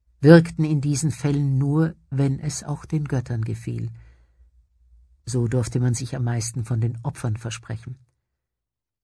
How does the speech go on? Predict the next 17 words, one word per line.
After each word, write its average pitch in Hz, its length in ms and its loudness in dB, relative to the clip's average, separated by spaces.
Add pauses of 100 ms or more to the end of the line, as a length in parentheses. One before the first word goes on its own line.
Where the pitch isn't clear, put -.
(220)
Jedenfalls 170 580 6
nicht 165 260 0
weniger 165 380 8
als 160 160 0
von 160 160 2
der 147 100 2
Medizin, 143 680 0
die 117 120 -4
man 110 180 0
dem 110 160 -4
Kranken 113 440 -6
gab. 113 300 -10 (1900)
Wenn 202 220 8
es 220 220 -2
den 170 300 4
Göttern 175 480 0
beliebte 143 680 -4